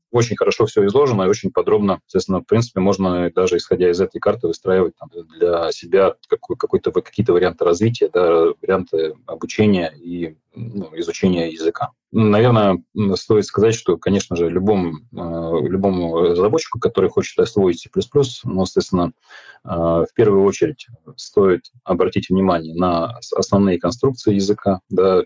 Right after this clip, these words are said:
изучить, э, соответственно, те базовые вещи, которые, собственно говоря, позволяют свести разработку на этом языке.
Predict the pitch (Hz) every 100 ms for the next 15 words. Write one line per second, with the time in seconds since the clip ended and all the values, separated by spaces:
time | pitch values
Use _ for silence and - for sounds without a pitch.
0 | - 101 92 95 107 120 87 85 82 -
1 | - 87 - 82 - 92 90 87 95 87
2 | 87 104 131 - - - 98 85 - -
3 | 85 87 92 82 80 82 95 85 _ 127
4 | 120 - - - 90 - 113 92 87 98
5 | - 87 90 90 82 80 76 -